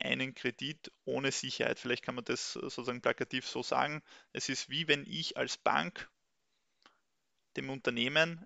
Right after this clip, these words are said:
einen Kredit gebe, aber ohne Sicherheiten. Dafür mit weitaus höheren Zinsen, als es eine Bank tun würde.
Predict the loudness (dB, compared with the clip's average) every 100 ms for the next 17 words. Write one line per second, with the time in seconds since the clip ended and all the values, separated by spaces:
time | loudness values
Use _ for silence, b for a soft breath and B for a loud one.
0 | -6 -4 -2 -2 -2 -2 2 4 6 6
1 | 4 _ -4 4 8 8 6 2 -4 0
2 | 0 0 0 2 2 2 -4 -4 -2 -2
3 | 0 4 4 4 -4 _ b b b b
4 | b _ _ _ _ _ _ _ _ _
5 | -10 -4 4 6 8 4 4 2 4 2
6 | -2 -6 -6 -6 -8 -8 -4 -4 -4 -8
7 | -10 -12 -8 -2 4 4 2 -8 -10 -8
8 | -6 -6 -8